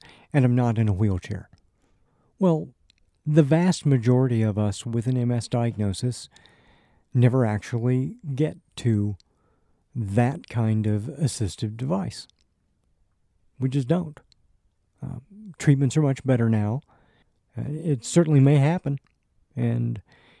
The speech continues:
you know, if it happens to me someday, then I'm gonna paint flames on the side of my wheelchair and get a, get a little electronic box that makes engine sounds. I'm gonna have a good time.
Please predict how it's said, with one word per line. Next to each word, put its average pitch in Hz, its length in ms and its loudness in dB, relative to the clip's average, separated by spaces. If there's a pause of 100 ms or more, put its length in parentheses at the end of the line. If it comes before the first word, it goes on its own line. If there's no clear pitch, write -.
(140)
you 117 120 6
know, 123 120 6
if 147 120 -2
it 123 100 -2
happens 131 600 0
to - 100 -4
me 143 380 2
someday, 151 640 2
then 123 400 4 (180)
I'm 160 140 6
gonna 165 180 6
paint 170 360 0
flames 175 680 4
on 147 160 4
the 127 80 4
side 151 340 2
of 151 120 -2
my 147 180 2
wheelchair 160 1000 2
and 113 840 2 (540)
get 175 240 8
a, 117 260 6 (800)
get 175 160 6
a 180 40 6
little 156 440 6
electronic 156 500 2
box 139 380 0
that 165 80 -2
makes 143 260 2
engine 156 340 4
sounds. 151 680 0
I'm 147 100 0
gonna 180 140 6
have 151 160 6
a 139 40 2
good 127 160 2
time. 87 280 -4